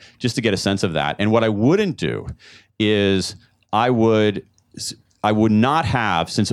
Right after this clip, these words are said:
most people are gonna be more larks than owls, I would not have these ridiculous time-consuming meetings in the morning. I would leave people alone to do their work at the time they're best doing their work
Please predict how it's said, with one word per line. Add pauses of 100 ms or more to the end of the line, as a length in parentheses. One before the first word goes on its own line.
most
people
are
gonna
be
more
larks
than
owls, (300)
I
would
not
have
these
ridiculous
time-consuming
meetings
in
the
morning. (280)
I
would
leave
people
alone (240)
to
do
their
work
at
the
time
they're
best
doing
their
work